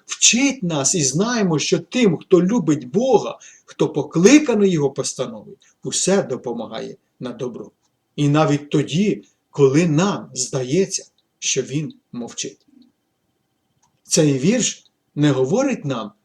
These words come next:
що в нашому житті все буде чудово.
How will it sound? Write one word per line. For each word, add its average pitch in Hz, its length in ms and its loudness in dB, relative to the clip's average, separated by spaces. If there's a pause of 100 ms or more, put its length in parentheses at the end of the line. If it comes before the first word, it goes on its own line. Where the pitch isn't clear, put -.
(140)
що 147 220 -2
в 127 60 -6
нашому 135 460 -2
житті 131 480 -2 (160)
все - 220 -2
буде 131 300 -4
чудово. 151 540 -4